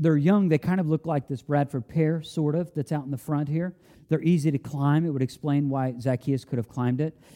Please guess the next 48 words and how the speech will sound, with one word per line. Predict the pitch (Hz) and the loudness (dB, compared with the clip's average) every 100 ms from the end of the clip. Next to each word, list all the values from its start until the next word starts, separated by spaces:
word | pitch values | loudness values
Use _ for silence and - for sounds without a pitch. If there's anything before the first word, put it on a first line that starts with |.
| 160 | 2
And | 170 | 2
even | 160 196 196 | 6 4 4
as | 175 143 | 2 2
they | 170 | 2
mature, | 143 127 190 170 | 2 -2 -2 0
they | 143 | 2
don't | 165 147 | 0 -2
get | 151 | -2
really, | 123 147 151 | 2 2 4
really | 143 135 120 | 2 2 0
big | 147 143 120 - _ _ _ | 2 2 2 -2 _ _ _
in | 143 139 147 131 | -4 2 2 4
that | 139 131 | 2 2
way. | 127 | 0
They | 120 | 0
just | 123 127 | -2 -2
kind | 143 127 | -2 -2
of | |
get | 120 107 | -2 -8
full | - 143 127 123 123 | -4 0 2 0 -2
and | 117 | -4
the | |
trunks | 110 - 143 - | -4 -2 -2 -4
get | - 98 | -8 -10
large. | 101 92 90 - _ _ _ _ | -10 -12 -16 -20 _ _ _ _
So | - 175 | -2 2
they, | 147 143 - | 4 2 0
they | 156 139 | -4 -4
tend | - 175 147 | 0 2 2
to | 131 | -2
stay | - 147 | 0 0
close | 120 135 123 | 0 -2 -4
to | - | -4
the | 127 | -6
ground. | 117 175 127 117 139 - | -2 0 0 -4 -10 -2
Totally | 175 180 180 170 - - - | 0 2 0 -2 -6 -12 -6
explainable | 135 - 170 175 156 123 | -4 -2 2 2 2 0
why | 117 135 165 | -2 -2 -2
Zacchaeus | 143 139 127 160 143 | 2 0 2 -2 -2
would | 135 110 | -4 -4
pick | 135 - | -4 0
this | 165 - | -2 -4
tree | - 120 113 131 - _ - | -6 -4 -2 -4 -10 _ -2
when | 143 | -2
Jesus | 113 156 151 135 - | 2 2 2 -4 -8
was | 120 | -10
passing | - 147 151 - 165 | 0 0 2 -2 -6
through, | 120 117 110 110 | -2 -2 0 -2